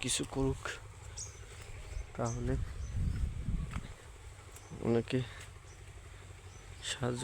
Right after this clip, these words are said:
করার চেষ্টা করবেন। মাশাআল্লাহ, দেখুন সিমে ফুল ফলে ভরা। আগামীতে যেন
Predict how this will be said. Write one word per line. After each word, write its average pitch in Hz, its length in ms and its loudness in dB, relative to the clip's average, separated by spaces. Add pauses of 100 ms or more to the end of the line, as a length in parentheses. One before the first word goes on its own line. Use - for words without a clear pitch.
করার 131 280 2
চেষ্টা 135 260 0 (100)
করবেন। 131 280 4 (1080)
মাশাআল্লাহ, 123 680 6 (1800)
দেখুন 127 300 10 (1900)
সিমে - 380 12 (100)
ফুল 131 180 10 (140)
ফলে 127 300 8
ভরা। 120 240 8 (1500)
আগামীতে 127 420 8
যেন 127 120 8